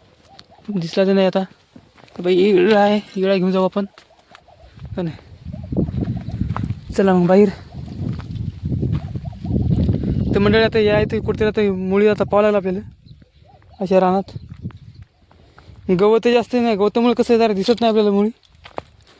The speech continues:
तर, अं, इथे अशी पाहू आपण कुठतरी, जर मी ते पाहिली होती, हा बघा इथे, इथे भेटली आपल्याला मुळी, हे काय, हा बाई. पहा मंडळी, ह्या अशी पान असतं पाहिलं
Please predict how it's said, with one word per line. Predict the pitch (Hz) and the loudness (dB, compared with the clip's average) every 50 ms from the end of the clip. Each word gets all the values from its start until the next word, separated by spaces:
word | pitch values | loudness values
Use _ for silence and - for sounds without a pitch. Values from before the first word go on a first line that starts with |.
| _ _ - - _ - - - - - - | _ _ -20 -20 _ -20 -20 -20 -12 -2 2
तर, | 233 196 220 | 4 6 6
अं, | 226 226 220 226 226 226 214 190 - - - _ _ _ _ _ _ _ - - _ _ _ _ - - - - - - - - - - - - - - - | 6 6 6 6 4 2 2 0 -4 -10 -20 _ _ _ _ _ _ _ -20 -20 _ _ _ _ -20 -20 -20 -20 -20 -20 -20 -20 -20 -20 -20 -20 -20 -10 -6
इथे | 220 190 - 240 240 | -4 2 4 4 4
अशी | 226 185 202 | 4 4 2
पाहू | - 240 233 233 | 0 2 2 2
आपण | 233 208 220 | 0 0 -2
कुठतरी, | - 226 214 214 220 226 196 | -2 0 2 2 2 2 2
जर | 214 220 214 | 0 -2 -4
मी | 208 190 196 208 220 220 220 220 202 | -2 0 0 2 2 2 2 2 2
ते | 208 196 - | 0 0 0
पाहिली | 208 208 214 220 | 0 0 0 0
होती, | 233 214 220 | 0 -2 -2
हा | 208 202 208 | -4 -4 -4
बघा | 196 202 | -2 0
इथे, | 190 190 175 190 196 | 0 0 0 -2 -2
इथे | 190 226 220 | 0 2 2
भेटली | 196 196 180 185 | 2 2 2 2
आपल्याला | 185 170 175 170 | 0 0 0 -2
मुळी, | 165 160 156 - | -4 -6 -6 -8
हे | 185 | -8
काय, | - 165 - _ _ - - - - - - - - - - - - - - - - - - - - - - - - - | -10 -10 -12 _ _ -20 -18 -18 -18 -20 -20 -18 -14 -14 -14 -14 -14 -16 -16 -16 -16 -16 -16 -18 -18 -18 -18 -16 -16 -12
हा | - - 180 | -6 -2 0
बाई. | 180 180 165 - - - - - - - - - - - - - - - - - - - | 0 0 0 -4 -12 -20 -20 -20 -18 -18 -18 -18 -16 -16 -16 -18 -18 -20 -20 -20 -8 -2
पहा | 208 196 | -2 0
मंडळी, | 196 190 180 185 185 180 | 0 0 0 0 -2 -2
ह्या | 185 190 196 220 | -2 0 0 0
अशी | 214 180 - 240 226 | -2 -2 -2 -2 -2
पान | - 220 202 214 | 0 0 -2 -2
असतं | 220 - 254 208 | -2 -2 -2 0
पाहिलं | 240 233 214 202 | 0 0 0 -2